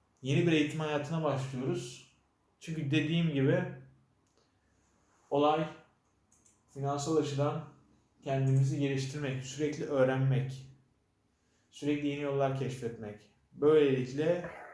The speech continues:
çalışmadan parayı yönetme yeteneğine sahip olarak ondan yarar sağlıyoruz. Bizim yaptığımız bu.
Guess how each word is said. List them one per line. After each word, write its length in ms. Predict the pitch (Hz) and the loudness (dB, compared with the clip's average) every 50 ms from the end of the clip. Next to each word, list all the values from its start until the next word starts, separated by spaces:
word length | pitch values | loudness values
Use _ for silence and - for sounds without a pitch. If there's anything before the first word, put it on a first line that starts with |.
| - - - - - | -16 -16 -16 -12 -8
çalışmadan 840 | 110 110 123 135 131 135 - - 127 117 113 120 127 135 135 - - - - - - _ _ _ _ _ _ _ _ _ _ | -6 -4 -2 -2 -4 -4 -6 -8 -10 -8 -6 -6 -6 -6 -8 -8 -8 -10 -10 -12 -18 _ _ _ _ _ _ _ _ _ _
parayı 1400 | - - 98 104 120 123 131 135 135 - - - - - - - - - - - - - 127 143 131 127 - - | -6 -4 -4 -2 -2 -2 -4 -4 -6 -8 -12 -16 -18 -18 -18 -18 -18 -18 -16 -14 -8 -2 -2 -2 0 -2 -4 -8
yönetme 720 | 127 120 117 117 117 117 117 - 117 120 131 143 143 135 - - - - - | -6 -4 -2 -2 -2 -2 -4 -6 -8 -8 -8 -8 -8 -8 -10 -12 -14 -16 -12
yeteneğine 680 | 110 107 107 - - 113 113 113 117 127 139 135 - - | -10 -10 -10 -8 -6 -6 -4 -4 -2 -4 -4 -6 -8 -12
sahip 440 | - - 120 120 127 131 131 131 120 | -12 -8 -6 -4 -4 -4 -4 -2 -2
olarak 500 | 107 110 113 117 - - - - _ _ _ _ _ _ _ _ _ _ _ _ _ _ _ _ _ _ _ - | -2 -2 -4 -4 -6 -10 -14 -20 _ _ _ _ _ _ _ _ _ _ _ _ _ _ _ _ _ _ _ -8
ondan 600 | 156 147 135 135 135 139 147 160 170 - - - - | -6 -4 -2 0 2 2 2 2 0 -4 -6 -12 -10
yarar 320 | - 120 131 131 143 147 143 | -6 -2 0 2 2 2 2
sağlıyoruz. 1000 | - - 135 127 120 110 104 104 101 101 101 - - - - - - - _ _ _ _ _ - | 0 -2 0 0 0 0 0 -2 -4 -6 -8 -10 -14 -18 -20 -20 -20 -20 _ _ _ _ _ -12
Bizim 220 | 131 139 165 156 | -8 -6 -6 -4
yaptığımız 520 | 139 139 135 135 - 175 180 170 165 - | -4 -4 -4 -6 -6 -6 -6 -6 -6 -4
bu. 320 | 151 131 - - - - | -4 -4 -4 -4 -8 -12